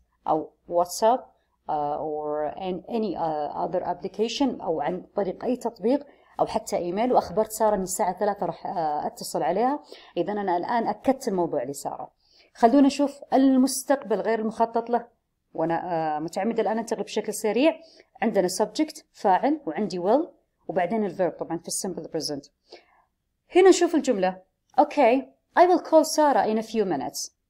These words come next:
حسنًا، سوف أقوم بالاتصال بسارة بعد، بعد دقائق. هنا ليش استخدمت will؟ نفترض مشهد على سبيل المثال، آه،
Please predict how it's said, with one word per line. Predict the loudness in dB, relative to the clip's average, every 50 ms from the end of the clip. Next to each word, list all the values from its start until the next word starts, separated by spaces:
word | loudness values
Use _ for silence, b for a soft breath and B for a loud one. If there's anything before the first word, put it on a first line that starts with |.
| _ _ _
حسنًا، | -10 -4 -4 -2 0 0 0 2 0 -2 -2 -4 _ _ _ -6
سوف | 0 0 4 6 6
أقوم | 6 6 6 6 8
بالاتصال | 8 6 6 4 2 0 0 0 0
بسارة | 0 -2 0 0 0 0
بعد، | 0 0 -2 -2 -2 -2 -4
بعد | -4 -2 -2
دقائق. | -4 -6 -6 -8 -8 -10 -10 -14 -18 _ _ _ _ _ _ _ _ _ 6
هنا | 8 8 8 8 6 4 0 -6 _ _ _ -4
ليش | 2 2 2 2
استخدمت | 0 -4 -6 -4 0 2 0 2 2 2
will؟ | 2 2 2 -2 -8 _ _ _ _ _ b b b b b b b b b b b _ _ _ _ _ _ _ 0
نفترض | 4 4 4 4 6 6 6 6 4 2 -2 -12 -10
مشهد | -4 0 0 0 0 -2 -2 -4 -4 -4 -4
على | -4 -2 -2
سبيل | -2 -2 -2 -2 -2 0 0
المثال، | 0 -2 -2 -2 0 2 4 4 2 2 0 -4 _ _ _
آه، | -6 -2 0 0 2 2 2 2 2 2 0 0 -2 -2 -4 -4 -6 -6 -8